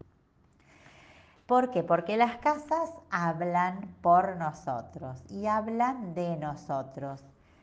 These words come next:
¿no? De nosotros que somos sus habitantes. Y lo que no vemos, lo padecemos,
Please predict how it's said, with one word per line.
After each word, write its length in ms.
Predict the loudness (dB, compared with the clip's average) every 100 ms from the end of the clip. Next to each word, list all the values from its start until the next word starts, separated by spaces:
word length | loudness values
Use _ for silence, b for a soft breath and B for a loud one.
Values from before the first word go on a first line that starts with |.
| b -6
¿no? 180 | -2
De 100 | -2
nosotros 420 | -2 -4 -4 -6 -6
que 100 | -6
somos 260 | -6 -6
sus 200 | -8 -6
habitantes. 840 | -6 -6 -8 -8 -8 -10 -14 -14 -14
Y 120 | -8
lo 160 | -2 -2
que 140 | -2
no 180 | -4 -2
vemos, 540 | 0 -2 0 0 0 -4 -10
lo 240 | -2 -2 2
padecemos, 800 | 0 0 -4 -4 -4 -4 -8